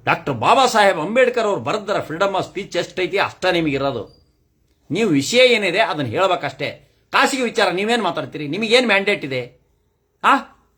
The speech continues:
ನೀವು ಹಿಂಗ ಮಾತಾಡ್ರಿ, ಅಷ್ಟನ್ನು ಕಲೆಕ್ಟ್ ಮಾಡಕತ್ತೇನೆ ನಾನು, ಕಲೆಕ್ಟ್ ಮಾಡಕತ್ತೇನೆ. ಜುಡಿಷಿಯರಿ, ನ್ಯಾಯಾಂಗ, ಒಬ್ಬ ವಕೀಲರು ಅಂದ್ರೆ ಏನು ಅನ್ನೋದನ್ನ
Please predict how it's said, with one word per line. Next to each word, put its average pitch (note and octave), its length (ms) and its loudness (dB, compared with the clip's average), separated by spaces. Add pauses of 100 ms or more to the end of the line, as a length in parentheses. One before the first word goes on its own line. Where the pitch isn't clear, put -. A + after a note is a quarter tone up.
(1160)
ನೀವು A#3 160 4
ಹಿಂಗ A#3+ 200 4
ಮಾತಾಡ್ರಿ, C4+ 420 4
ಅಷ್ಟನ್ನು C4 300 -4
ಕಲೆಕ್ಟ್ A#3+ 320 -4
ಮಾಡಕತ್ತೇನೆ G3+ 480 -4
ನಾನು, F#2+ 260 -14 (1400)
ಕಲೆಕ್ಟ್ A3 280 0
ಮಾಡಕತ್ತೇನೆ. F#3+ 480 0
ಜುಡಿಷಿಯರಿ, A3 680 2
ನ್ಯಾಯಾಂಗ, A3 500 2
ಒಬ್ಬ G3 320 0
ವಕೀಲರು A3 380 -2
ಅಂದ್ರೆ G3+ 200 -4
ಏನು G#3 140 -2
ಅನ್ನೋದನ್ನ B3+ 360 0